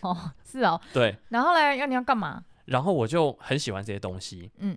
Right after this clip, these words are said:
Speaker 2: 然后我妈有一天帮我买了一个这个叫做养殖箱，
Speaker 1: 嗯哼。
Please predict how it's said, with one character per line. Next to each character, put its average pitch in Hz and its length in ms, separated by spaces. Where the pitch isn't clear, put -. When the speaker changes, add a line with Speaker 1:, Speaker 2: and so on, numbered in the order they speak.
Speaker 2:
然 123 140
后 170 60
我 139 100
妈 127 240
有 110 160
一 107 60
天 113 180
帮 120 140
我 117 40
买 104 220
了 92 80
一 95 120
个 95 340
这 117 100
个 98 200
叫 107 140
做 104 120
养 101 300
殖 104 280
箱， 104 380
Speaker 1:
嗯 220 160
哼。 226 280